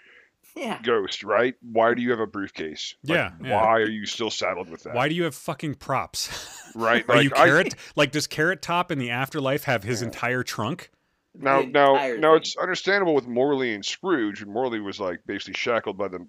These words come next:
Speaker 2: chains, which are technically metaphors, but whatever. He's shackled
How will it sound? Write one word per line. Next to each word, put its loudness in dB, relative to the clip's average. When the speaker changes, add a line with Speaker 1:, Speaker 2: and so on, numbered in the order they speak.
Speaker 2:
chains, -6
which -14
are -12
technically -10
metaphors, -12
but -14
whatever. -4
He's 2
shackled 0